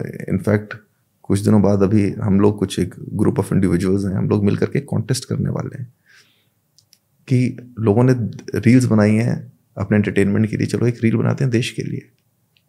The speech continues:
जरा थोड़ा समझ में तो आएगा, आपको भी अपने देश के बारे में समझ में आएगा। आप भी थोड़ा पढ़ो, समझो क्या schemes चल रही हैं, हमारा देश कहाँ है,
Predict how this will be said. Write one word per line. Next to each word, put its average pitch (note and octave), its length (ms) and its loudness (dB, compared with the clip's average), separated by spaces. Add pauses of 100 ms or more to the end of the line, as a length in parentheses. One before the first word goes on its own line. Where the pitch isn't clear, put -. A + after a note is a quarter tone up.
(720)
जरा A#2 100 -2
थोड़ा B2 200 0
समझ A#2+ 280 2
में B2+ 100 0
तो B2+ 80 0
आएगा, D#3+ 200 2
आपको A#2+ 240 0
भी C3+ 80 2
अपने C3 180 2
देश A#2 180 2
के - 80 -2
बारे A#2 180 0
में A2 80 0
समझ - 280 -4
में G1+ 140 -6
आएगा। - 320 -12 (680)
आप A2+ 100 2
भी B2+ 100 0
थोड़ा C3 200 0
पढ़ो, A#2 340 -2
समझो A2+ 380 2
क्या B2+ 220 2
schemes A#2+ 400 0
चल A2+ 120 0
रही G#2+ 200 0
हैं, G2 80 -2
हमारा A2 280 0
देश A#2 220 0
कहाँ A2 340 0
है, G#2+ 240 -2